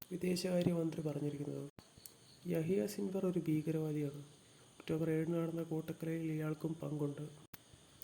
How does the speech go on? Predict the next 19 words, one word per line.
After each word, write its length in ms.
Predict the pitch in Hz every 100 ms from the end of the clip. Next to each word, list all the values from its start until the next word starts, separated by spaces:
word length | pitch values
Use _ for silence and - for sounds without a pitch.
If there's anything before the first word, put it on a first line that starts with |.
| - - - - - - - - - - - - - - - - - - - - - - - - - - - - - - -
അയാളെ 420 | - 180 190 196 190
ഉന്മൂലനം 440 | 185 196 202 202
ചെയ്യുക 320 | 202 185 180 180
എന്നതായിരിക്കും 600 | 175 175 170 165 165 165 160
തങ്ങളുടെ 420 | 160 165 165 165 156
അടുത്ത 200 | 147 - 160
ലക്ഷ്യം 280 | - 165 160
എന്നാണ് 360 | 156 156 151 180 - - - - - - -
ഇസ്രായേൽ 420 | - - 180 180 180
പ്രതിരോധ 400 | 170 165 170 175
സേന 240 | 175 175 175 170
വക്താവ് 420 | 170 - 175 175
പറഞ്ഞിരിക്കുന്നത്. 640 | 165 156 151 147 147 143 143 - - - - - - - -
ജീവനോടെയോ 680 | 180 185 208 214 214 208 202
അല്ലാതെയോ 520 | 185 185 185 175 175 180 185
യഹ്യ 360 | 165 - 175
സിൻവറിനെ 540 | 175 180 170 170 170 170
പിടികൂടുന്നത് 640 | 160 160 160 160 160 160
വരെ 200 | 156 156